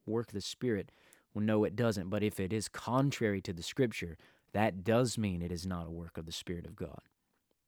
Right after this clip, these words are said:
But just to make the argument clear, Edwards begins here by saying, "Listen, there's no concern or critique or caution here just because it's extraordinary, just because it seems like, you know,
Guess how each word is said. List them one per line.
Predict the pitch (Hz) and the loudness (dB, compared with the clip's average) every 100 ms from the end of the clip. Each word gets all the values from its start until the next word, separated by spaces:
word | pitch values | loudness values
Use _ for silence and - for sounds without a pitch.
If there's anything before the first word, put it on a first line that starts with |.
| _ _ _ _ - - | _ _ _ _ -20 -4
But | 110 113 | -2 0
just | 107 123 - - _ _ _ _ _ | 2 2 0 -12 _ _ _ _ _
to | - | 0
make | 131 117 | 2 4
the | 117 | 4
argument | 104 98 95 - | 4 2 -2 -4
clear, | - 107 92 | 0 0 2
Edwards | 101 107 107 95 | 0 0 -2 -2
begins | 98 104 98 - | -2 0 0 -2
here | 95 | -4
by | 92 | -4
saying, | 87 98 92 | -4 -2 0
"Listen, | 107 - 85 78 _ _ _ _ _ - | 0 0 -6 -10 _ _ _ _ _ -10
there's | 92 107 | -4 2
no | 123 | 4
concern | 139 120 101 - 143 151 104 | 2 0 0 0 2 4 4
or | 98 90 | 0 -2
critique | - 87 - 139 123 - | -8 -8 0 2 2 0
or | 85 82 - | -4 -6 -10
caution | - - 135 - 101 | -6 0 0 0 -2
here | 92 92 85 | -2 -4 -2
just | - 123 - | 0 0 0
because | 107 - 113 98 | -6 -4 -4 -4
it's | 90 | -6
extraordinary, | - - - - 135 110 95 90 - - - _ _ _ _ | -6 -6 -6 -2 0 0 0 -6 -8 -14 -16 _ _ _ _
just | 131 127 | 0 0
because | 127 123 101 | 0 0 0
it | 98 | 0
seems | - 120 107 95 | 0 0 0 0
like, | 90 - | -4 -4
you | 104 | -4
know, | 82 - | -4 -10